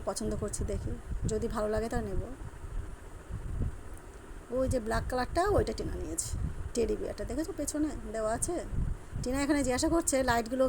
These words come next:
কীভাবে জ্বলে, তা বললো ব্যাটারির সাহায্যে দিদি। ওখান থেকে নিয়ে আবার চললাম আমরা, এবার যাচ্ছি রিং লাইট নেওয়ার জন্য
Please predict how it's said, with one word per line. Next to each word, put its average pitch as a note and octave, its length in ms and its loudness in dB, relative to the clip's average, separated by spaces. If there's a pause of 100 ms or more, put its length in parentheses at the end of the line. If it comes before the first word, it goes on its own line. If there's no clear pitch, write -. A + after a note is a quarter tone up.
কীভাবে B3+ 340 2
জ্বলে, A3 340 4 (280)
তা B3 80 0
বললো A3+ 220 2
ব্যাটারির A3 440 0
সাহায্যে A#3 300 2
দিদি। A3+ 260 0 (1600)
ওখান B3+ 260 2
থেকে B3+ 260 4
নিয়ে B3+ 360 6
আবার A3 280 4
চললাম - 380 2
আমরা, F#3+ 240 -2 (1200)
এবার A3+ 220 4
যাচ্ছি A#3+ 260 4
রিং A#3 220 4
লাইট B3+ 220 2
নেওয়ার A#3 240 2
জন্য A3+ 220 2